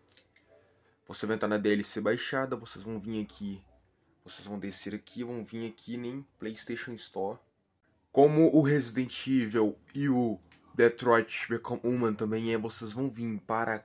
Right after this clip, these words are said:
cá, página de jogos, escolher uma versão, e a versão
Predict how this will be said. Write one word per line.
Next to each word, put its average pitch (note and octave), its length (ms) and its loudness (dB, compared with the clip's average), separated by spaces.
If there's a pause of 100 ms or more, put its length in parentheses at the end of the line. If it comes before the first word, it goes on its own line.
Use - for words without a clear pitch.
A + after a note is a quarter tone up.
(140)
cá, G2 480 -2
página F#2+ 380 -10
de G#2 140 -10
jogos, A2+ 580 -6 (540)
escolher G2 420 -6
uma F#2+ 140 -6
versão, A#2+ 580 -8 (2250)
e C3 300 6 (500)
a G#2 120 0
versão A2 760 0